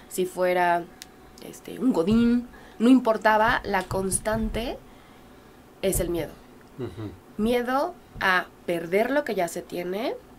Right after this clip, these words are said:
Speaker 1: miedo a ganar lo que aún no se logra.
Speaker 2: Que además ni sabes si vas a lograrlo, ¿no?
Speaker 1: El
Speaker 2: O
Speaker 1: miedo
Speaker 2: si existe.
Speaker 1: o si pueda cambiar.
Speaker 2: Claro.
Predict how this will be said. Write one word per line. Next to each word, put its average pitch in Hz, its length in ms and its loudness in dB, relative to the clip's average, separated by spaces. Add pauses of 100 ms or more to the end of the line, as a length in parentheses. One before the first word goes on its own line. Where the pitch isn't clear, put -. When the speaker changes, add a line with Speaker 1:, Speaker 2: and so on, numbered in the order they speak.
(420)
Speaker 1:
miedo 175 420 0
a 170 100 -2
ganar 170 520 -4 (120)
lo 160 180 -10
que - 100 -10
aún 170 300 -6
no 165 120 -6
se 160 160 -12
logra. 147 400 -8 (260)
Speaker 2:
Que 131 80 0
además 120 200 0
ni 151 80 -2
sabes 131 300 0
si - 100 -6
vas 104 180 -6
a 101 60 -8
lograrlo, 87 560 -8
¿no? - 140 -18 (420)
Speaker 1:
El 262 120 0
Speaker 2:
O - 40 2
Speaker 1:
miedo - 220 4
Speaker 2:
si 117 60 2
existe. - 500 -6 (880)
Speaker 1:
o 262 160 6
si 254 120 0
pueda 277 720 4 (520)
cambiar. 226 560 -2 (260)
Speaker 2:
Claro. 117 300 -4